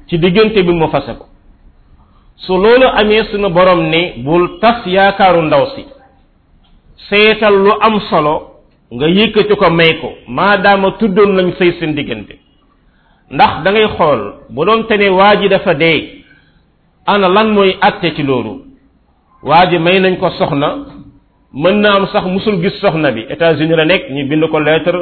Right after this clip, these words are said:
wala téléphone, may nañ la Fatou, mu ne d'accord, ci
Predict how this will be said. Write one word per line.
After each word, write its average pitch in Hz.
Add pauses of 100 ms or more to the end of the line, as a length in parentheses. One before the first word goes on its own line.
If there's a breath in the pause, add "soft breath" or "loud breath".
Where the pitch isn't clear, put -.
wala 127
téléphone, 175 (400 soft breath)
may 170
nañ 180
la 165
Fatou, 143
mu 139
ne 160
d'accord, 151 (640)
ci 151